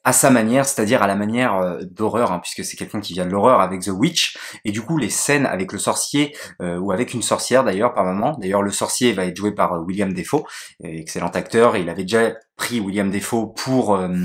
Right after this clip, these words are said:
pour The Lighthouse justement, hein, et, euh, franchement ça fait limite flipper quoi, on est vraiment,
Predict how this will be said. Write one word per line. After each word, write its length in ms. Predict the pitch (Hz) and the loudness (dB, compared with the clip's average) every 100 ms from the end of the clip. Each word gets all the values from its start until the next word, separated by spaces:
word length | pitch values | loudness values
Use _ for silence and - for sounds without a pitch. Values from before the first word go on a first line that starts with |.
| 87 - _ _ _ _ - | -2 -8 _ _ _ _ -8
pour 160 | - 107 | -4 0
The 60 | 107 | 2
Lighthouse 480 | 101 101 92 143 | 2 2 2 2
justement, 520 | 107 98 95 98 151 127 | 2 -2 0 4 4 4
hein, 100 | - - - - | 0 -10 -12 0
et, 200 | 101 95 | 4 4
euh, 160 | 80 | 2
franchement 560 | 80 - 92 123 151 - | -2 -4 0 4 4 4
ça 200 | - - | -4 -6
fait 160 | - 123 | -2 0
limite 400 | 107 107 156 - | 2 2 0 -2
flipper 520 | - - 139 135 143 | -12 -6 -4 2 2
quoi, 180 | - 90 | 2 -2
on 180 | 85 90 | 0 -2
est 140 | 92 | -4
vraiment, 560 | 92 - 127 135 151 | -4 2 2 4 2